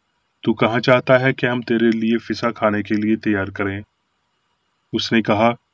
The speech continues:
"नगर में फलाने के पास जाकर उससे कहो कि गुरु कहता है कि मेरा समय निकट है,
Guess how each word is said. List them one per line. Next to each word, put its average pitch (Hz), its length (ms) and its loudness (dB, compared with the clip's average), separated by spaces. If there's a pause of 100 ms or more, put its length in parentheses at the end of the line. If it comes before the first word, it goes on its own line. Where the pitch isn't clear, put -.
(360)
"नगर 117 240 4
में 135 160 4
फलाने 110 400 2
के 131 100 -2
पास 120 320 0
जाकर 110 320 0
उससे 107 240 -2
कहो 104 420 -4 (460)
कि 117 120 4
गुरु 110 240 6
कहता 107 360 2
है 123 240 0 (460)
कि 120 80 4
मेरा 120 240 4
समय 113 360 -2
निकट 107 340 0
है, 107 220 -2